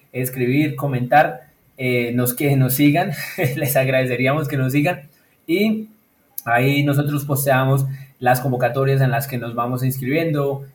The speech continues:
eh, los, eh, los premios a los que hemos accedido, eh, cualquier orientación que deseen,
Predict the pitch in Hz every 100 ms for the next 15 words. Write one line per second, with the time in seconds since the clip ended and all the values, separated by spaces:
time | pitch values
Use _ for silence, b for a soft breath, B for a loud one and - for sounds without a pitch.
0 | _ 131 127 123 120 113 117 120 123 120
1 | - - 127 123 123 123 135 139 143 139
2 | 131 123 - 123 127 127 - 113 123 156
3 | 165 151 147 139 - 113 113 - - -
4 | 143 139 135 120 110 117 120 143 135 -
5 | - 151 151 139 135